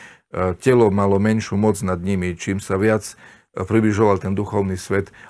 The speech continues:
oni už videli v tých slovách ďaleko viac, než, e, my, ktorí sme ešte fyzicky silný a, a tá škrupina, ako hovorí apoštol Pavol, na očiach nám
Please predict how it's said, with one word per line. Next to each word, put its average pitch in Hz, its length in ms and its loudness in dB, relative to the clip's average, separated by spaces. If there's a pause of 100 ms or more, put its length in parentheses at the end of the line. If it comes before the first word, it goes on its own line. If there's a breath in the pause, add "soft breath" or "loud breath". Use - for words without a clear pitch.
oni 131 280 0
už 104 160 0
videli 110 400 4
v 101 200 -6
tých - 80 -10
slovách 101 600 -2
ďaleko 107 440 2
viac, 98 280 -2
než, 92 360 -8
e, 90 200 -4
my, 98 160 0
ktorí 87 240 -6
sme 85 280 -8 (200)
ešte 90 400 -8 (440 loud breath)
fyzicky 101 460 -4
silný 98 480 0
a, 87 180 -4
a 87 60 -6
tá 95 100 -8
škrupina, 95 640 -2
ako 87 160 -6
hovorí 92 140 0
apoštol 92 480 -6
Pavol, 92 420 -2
na 90 120 -4
očiach 90 460 -8
nám 90 300 -6